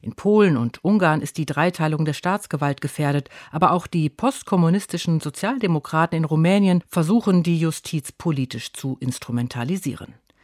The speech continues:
Vieles erinnert an die eigentlich überwundene Zeit.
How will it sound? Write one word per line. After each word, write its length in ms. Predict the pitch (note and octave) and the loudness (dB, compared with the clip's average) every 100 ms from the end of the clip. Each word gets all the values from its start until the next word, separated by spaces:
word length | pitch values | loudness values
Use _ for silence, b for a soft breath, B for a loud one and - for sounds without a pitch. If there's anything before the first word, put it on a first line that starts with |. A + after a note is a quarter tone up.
| b - | b 0
Vieles 400 | C4+ B3 E3+ C3 | 4 4 2 -2
erinnert 580 | D3 G3+ G#3+ E3 - | 0 2 4 2 0
an 160 | D3 D3+ | -4 -2
die 240 | C3+ B2+ | -2 -4
eigentlich 580 | C3+ F3 A3 G#3+ A3 G#3+ - | -2 0 0 0 -4 -4 -2
überwundene 720 | F3 E3+ D3 D3+ C#3+ F#3+ A3 | 0 0 2 0 2 0 0
Zeit. 640 | - C#3 D#2 - - - | -4 -8 -8 -12 -20 -20